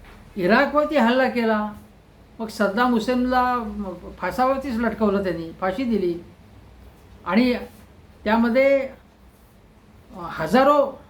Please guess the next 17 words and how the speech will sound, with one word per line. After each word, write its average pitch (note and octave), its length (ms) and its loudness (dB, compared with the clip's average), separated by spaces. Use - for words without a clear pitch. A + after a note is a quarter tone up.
निरपराध A#3+ 680 -2
नागरिक, A3 440 -2
महिला, G3 360 2
मुलं A3 240 2
हे, A3+ 460 0
अ, G3+ 140 -6
म-, F#3 200 -10
जखमी G3+ 400 -2
झाले, A3+ 300 2
मेले, A3+ 680 0
घरं F3+ 200 0
उद्ध्वस्त A3+ 500 2
झाली, G#3 260 0
ज्यांचा G3+ 260 -4
काही A#3 220 -6
संबंध B3 300 -2
नाही, A#3+ 240 -2